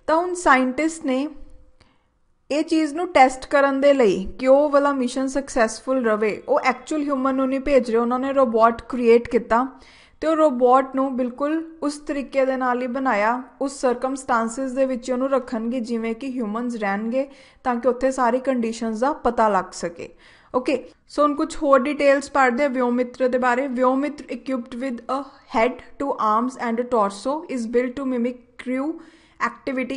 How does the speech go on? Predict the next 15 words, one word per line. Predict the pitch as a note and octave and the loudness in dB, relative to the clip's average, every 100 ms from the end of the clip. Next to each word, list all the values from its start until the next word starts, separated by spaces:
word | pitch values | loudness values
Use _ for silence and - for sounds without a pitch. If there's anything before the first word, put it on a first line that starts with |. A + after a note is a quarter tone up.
| C4 | -6
inside | B3 B3+ A3 A3+ A#3+ | -4 0 0 0 -2
the | C4 | -6
crew | - B3 B3 | -6 -4 -2
module | B3 A3+ A3+ B3 | -2 -4 -4 -4
of | B3+ | -2
ਗਗਨਯਾਨ। | A#3 G#3+ A3 G3+ G3 | -2 -2 -4 -6 -6
ਜਿਵੇਂ | G3+ A#3+ C4 C4 | -2 -2 -2 -4
ਕਿ | D4 | -6
ਕ੍ਰਿਊ | C#4+ - B3 B3+ | -10 -6 -4 -2
ਮੈਂਬਰ | C4 A#3+ B3 G#3+ | -2 -2 0 0
ਐਕਟ | - - - | 0 -4 -6
ਕਰੂਗਾ | A#3 A3 A#3+ | -4 -2 -2
ਗਗਨਯਾਨ | A#3 G#3+ A3 A3 A3 G#3+ A3 | -2 -2 -4 -4 -4 -2 -2
ਦੇ | - | -2
ਅੰਦਰ, | G#3+ G#3 | -2 -2